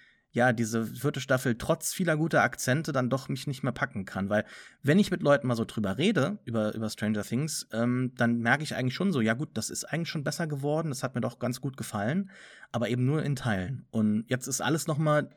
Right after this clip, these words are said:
zusammengekommen, so als große Puzzlestück von Hawkins, aber das Bild <laughs> gefällt mir auch nicht. Hast du denn, ähm, vielleicht mehr Hoffnung als ich, äh, was, was so die fünfte Staffel angeht? Und vielleicht, äh,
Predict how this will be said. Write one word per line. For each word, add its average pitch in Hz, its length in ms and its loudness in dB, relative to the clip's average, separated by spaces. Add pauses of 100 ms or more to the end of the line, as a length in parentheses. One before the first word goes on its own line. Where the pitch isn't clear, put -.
(120)
zusammengekommen, 165 720 0
so 135 100 -2
als 123 140 0
große - 240 -6
Puzzlestück 151 640 -4 (180)
von 117 220 -4
Hawkins, 135 480 -2
aber 113 380 2 (440)
das - 180 -2
Bild 143 240 6
<laughs> - 0 -
gefällt - 340 0
mir 127 100 6 (320)
auch - 100 2 (320)
nicht. - 320 0 (440)
Hast 151 220 4
du 170 100 8
denn, 156 280 4 (360)
ähm, 131 680 4
vielleicht 127 360 2
mehr 165 240 6
Hoffnung 180 380 2
als 156 200 0
ich, 185 260 -2
äh, 147 460 4 (280)
was, 135 280 -2
was 127 160 -2
so 139 80 -2
die 127 120 0
fünfte 147 320 -4
Staffel 135 300 -2
angeht? 131 300 2
Und 123 160 0
vielleicht, 123 380 0
äh, 104 200 -6